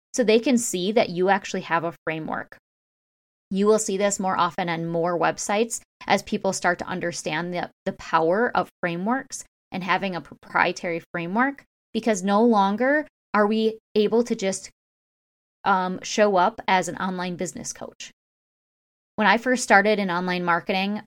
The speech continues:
um, gosh, what are we at? Five years ago now, you could just show up as an online business coach. "Oh, wow, you were helping get people results, make money, have some time freedom. All right, great, I'll sign me up." Now you can find them everywhere.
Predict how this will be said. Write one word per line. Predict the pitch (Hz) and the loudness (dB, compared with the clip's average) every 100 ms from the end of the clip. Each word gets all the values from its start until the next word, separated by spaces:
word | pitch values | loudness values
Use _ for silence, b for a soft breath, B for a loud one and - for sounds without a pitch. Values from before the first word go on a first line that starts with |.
| _ | _
um, | 196 185 175 165 165 | -8 -6 -6 -8 -10
gosh, | 151 156 | -14 -12
what | 170 | -8
are | 165 | -6
we | 165 | -4
at? | 165 - - | -4 -4 0
Five | 190 214 | 0 2
years | 233 | 0
ago | 226 240 | 0 0
now, | 233 240 277 _ _ _ _ _ _ _ - | 2 2 0 _ _ _ _ _ _ _ -6
you | 190 | -2
could | 320 | 0
just | 302 294 | -2 2
show | 233 | 4
up | 254 | 4
as | 277 | 2
an | 214 | 0
online | 202 226 | 0 2
business | 233 269 302 277 | 2 0 -2 -2
coach. | 220 175 - - | 2 2 0 -2
"Oh, | 285 285 | 2 4
wow, | 285 277 | 4 4
you | 233 | 6
were | 240 | 4
helping | 247 269 240 | 2 0 2
get | 247 247 | 0 -2
people | 254 240 | -4 0
results, | 233 226 233 247 - | 2 0 -2 -2 -2
make | 240 240 | -2 -2
money, | 233 247 285 247 - | -2 0 -2 -4 -6
have | 214 214 | -8 -4
some | 233 | -4
time | 240 240 | -2 -2
freedom. | 240 277 277 | 0 0 0
All | 240 311 | 0 2
right, | 330 240 | 2 0
great, | 311 294 - | -4 -4 -4
I'll | - | -6
sign | - 269 | -4 -2
me | 262 | 0
up." | 277 - _ _ _ _ _ - | 0 0 _ _ _ _ _ -10
Now | 170 190 285 285 _ _ | -4 0 0 0 _ _
you | 190 | -12
can | 196 190 | -8 -8
find | 208 185 | -6 -8
them | 175 | -6
everywhere. | 190 175 151 - | -8 -8 -10 -12